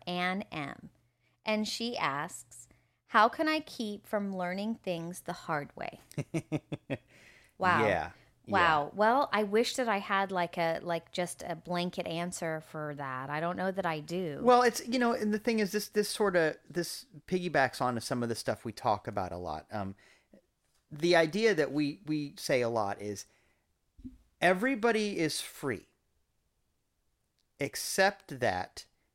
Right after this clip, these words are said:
Speaker 2: you are going to grow. You are not free to not grow.
Speaker 1: Mm-hmm.
Speaker 2: The choice you have in that matter is, do you grow the easy way or do you grow the hard way?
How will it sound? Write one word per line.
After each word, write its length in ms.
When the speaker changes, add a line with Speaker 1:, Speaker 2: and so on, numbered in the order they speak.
Speaker 2:
you 340
are 220
going 680
to 140
grow. 520
You 180
are 120
not 420
free 340
to 180
not 360
grow. 300
Speaker 1:
Mm-hmm. 380
Speaker 2:
The 160
choice 440
you 120
have 400
in 180
that 240
matter 440
is, 300
do 160
you 160
grow 220
the 200
easy 360
way 340
or 160
do 100
you 140
grow 240
the 100
hard 380
way? 200